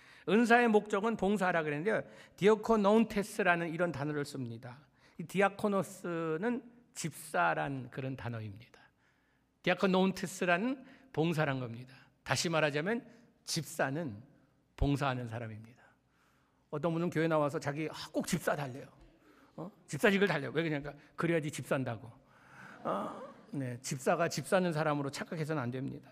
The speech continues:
섬기는 사람입니다. 봉사하는 사람이에요. 남을 도와주며 남을 나보다 낮게 여기는 이런 사람이라는 것입니다. 누구처럼, 어떤 사람처럼 섬기는가? 주인처럼 섬기는 것이 아니라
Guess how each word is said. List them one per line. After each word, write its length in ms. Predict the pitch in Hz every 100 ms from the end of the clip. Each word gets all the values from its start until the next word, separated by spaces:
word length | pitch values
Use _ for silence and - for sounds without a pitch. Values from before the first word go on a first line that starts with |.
| -
섬기는 680 | - - 359 370 381 359 294
사람입니다. 520 | 220 165 139 139 143
봉사하는 580 | 175 302 320 311 277 247
사람이에요. 680 | 214 170 147 143 214 220 - - - - - - -
남을 360 | 151 190 240 277
도와주며 880 | 247 277 269 277 269 262 220 175 175
남을 340 | 208 226 285
나보다 300 | 277 269 269
낮게 280 | 254 233 285
여기는 260 | 269 262 240
이런 200 | 262 262
사람이라는 520 | 233 233 220 196 202
것입니다. 720 | 165 - 151 143 151 160 143 139
누구처럼, 500 | 156 226 233 269 269
어떤 320 | 190 277 294
사람처럼 600 | 254 269 254 240 247 240
섬기는가? 640 | 220 254 254 247 233 226 240
주인처럼 580 | - 190 226 226 214
섬기는 380 | 208 214 202 196
것이 220 | 180 -
아니라 500 | 165 131 127 151 147